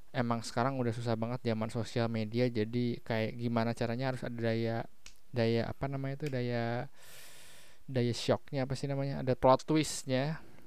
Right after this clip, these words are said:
sama halnya kayak Undertaker kalah di streak, banyak lah yang dilakuin sama professional wrestling biar tetap relevan gitu.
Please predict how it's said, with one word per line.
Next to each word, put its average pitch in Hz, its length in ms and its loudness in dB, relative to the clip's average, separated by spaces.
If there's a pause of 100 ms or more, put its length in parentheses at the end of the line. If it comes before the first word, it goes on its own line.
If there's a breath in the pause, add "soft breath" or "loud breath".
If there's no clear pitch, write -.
(100)
sama 120 240 -2
halnya 120 320 0
kayak 113 240 -2
Undertaker 113 640 -4 (560 loud breath)
kalah 113 320 4
di 117 160 2
streak, 143 480 0
banyak 139 320 4
lah - 320 -4 (400)
yang 120 400 0
dilakuin 120 560 0
sama 120 240 -2
professional 120 640 -2
wrestling 135 480 -4 (960)
biar 127 320 6
tetap - 240 -2
relevan 113 560 0
gitu. 113 160 -10